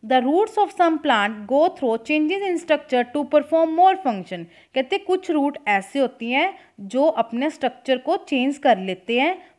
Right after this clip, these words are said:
ज़्यादा फंक्शंस परफॉर्म करने के लिए। Both tap root and fibrous root undergo changes called modification। जब टैप रूट और fibrous रूट चेंज होती हैं तो हम उनको क्या बोलते हैं?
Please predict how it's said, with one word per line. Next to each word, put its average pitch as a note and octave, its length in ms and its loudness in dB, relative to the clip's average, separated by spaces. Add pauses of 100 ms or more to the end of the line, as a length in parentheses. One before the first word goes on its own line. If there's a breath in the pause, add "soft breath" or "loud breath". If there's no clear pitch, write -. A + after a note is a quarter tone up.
ज़्यादा G#3+ 400 0
फंक्शंस D#4 640 -4 (100)
परफॉर्म B3 440 0
करने F3 360 -8
के D#3+ 140 -12
लिए। D#3 280 -10 (460 soft breath)
Both D4+ 380 2 (180)
tap B3+ 220 6 (120)
root F4+ 300 0
and A#3 200 2 (100)
fibrous C4 460 0
root B3 160 -2 (320 soft breath)
undergo B3 440 -2 (100)
changes G#3 340 -6 (180)
called A#3+ 320 0
modification। E3 640 -8 (360 soft breath)
जब B3+ 200 0 (160)
टैप G3+ 440 2
रूट C#4 160 -4
और E4 240 4
fibrous A#3 440 0
रूट C#4+ 220 -6
चेंज G#3+ 360 -4
होती G#3+ 300 -6
हैं A#3+ 120 0
तो C4+ 100 -4
हम B3 200 -2
उनको A3 240 -4
क्या G3+ 220 -2
बोलते F3 400 -6
हैं? F4 240 0